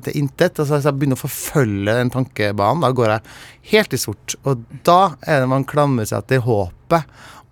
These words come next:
om at det er noe der ute. Og dette noe kan godt være Gud. Det kan godt kalles Gud. For meg er religion, eh, lignelser på, på godhet. Og,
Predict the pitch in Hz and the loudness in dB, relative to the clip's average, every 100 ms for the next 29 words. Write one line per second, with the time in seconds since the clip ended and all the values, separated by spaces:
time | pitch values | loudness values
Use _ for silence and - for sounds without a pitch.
0 | 123 120 120 - 131 - _ _ - 135 | -4 -2 -2 -4 -6 -6 _ _ -2 2
1 | 131 139 135 139 120 98 104 - _ _ | 4 4 2 0 0 -2 -4 -10 _ _
2 | 110 110 107 107 98 - - - 156 156 | -4 -4 -4 -8 -8 -18 -20 -2 0 2
3 | 156 170 135 180 165 156 - 156 120 107 | 2 4 2 0 -2 -4 -2 0 0 -2
4 | 113 147 117 - - 147 139 - 156 139 | -2 -2 -4 -12 -4 -2 -2 -2 -2 0
5 | 113 120 156 180 175 151 151 143 - 143 | -2 -2 -4 -2 2 2 2 0 -2 0
6 | 139 - 139 135 131 113 113 117 120 - | 0 0 0 0 0 0 -2 -4 -6 -10
7 | - - - - 131 127 123 120 120 147 | -20 -20 -16 -4 0 0 0 -2 0 2
8 | 139 107 92 120 123 - 135 120 120 120 | 2 0 0 0 -2 -4 -2 -2 -2 -6
9 | - - 117 120 117 113 110 151 214 - | -12 -2 0 0 0 -2 0 0 -2 -6
10 | - - _ - - - _ _ _ 147 | -14 -16 _ -20 -20 -20 _ _ _ -2
11 | 139 131 127 127 123 | 2 2 2 2 0